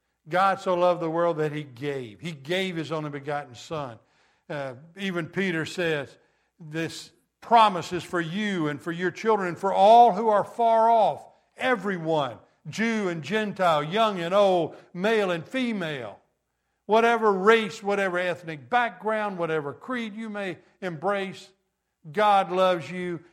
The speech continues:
equally and gave his only begotten Son for you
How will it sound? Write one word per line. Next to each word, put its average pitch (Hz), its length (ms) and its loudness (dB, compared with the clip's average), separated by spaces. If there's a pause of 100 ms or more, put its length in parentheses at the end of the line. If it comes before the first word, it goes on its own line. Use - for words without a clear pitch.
equally 175 800 -6 (140)
and 165 220 -10
gave 190 240 -2
his 165 160 -4
only 185 200 -2
begotten 165 400 -6
Son 175 360 -6
for 165 160 -8
you 151 580 -10